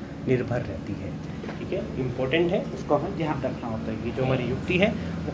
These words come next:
किस पर निर्भर करती है। तो आपको ध्यान होना चाहिए कि वो मात्रा और काल पर निर्भर करती है, ये आपने अगर याद रखा तो आपका question ठीक हो जाएगा। आगे बढ़ेंगे, आगे देखेंगे। तो अब यहाँ पर आपके अट्ठाईस यवागु, ठीक है,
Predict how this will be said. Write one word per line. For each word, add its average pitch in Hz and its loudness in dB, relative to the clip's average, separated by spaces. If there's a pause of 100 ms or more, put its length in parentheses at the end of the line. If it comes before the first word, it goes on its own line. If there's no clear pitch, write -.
किस - 4
पर 190 8
निर्भर 147 8
करती 131 2
है। 160 2
तो 160 2
आपको 131 0
ध्यान 131 2
होना 147 2
चाहिए 143 0
कि 156 0
वो 139 4
मात्रा 120 2 (340)
और 127 2 (100)
काल 131 6
पर 202 2 (320)
निर्भर 139 2
करती - -4
है, - -6 (380)
ये 131 4
आपने 135 4
अगर 131 4
याद 135 4
रखा 160 -2
तो 170 2
आपका - 0
question 117 -2 (360)
ठीक 139 4
हो 101 0
जाएगा। 90 -6 (360)
आगे 131 6
बढ़ेंगे, 170 4 (480)
आगे 127 2
देखेंगे। 156 0 (500)
तो - -4 (160)
अब 214 6
यहाँ 185 8
पर 175 4
आपके 156 2 (120)
अट्ठाईस 190 4
यवागु, 110 0 (360)
ठीक 117 -4
है, 180 -4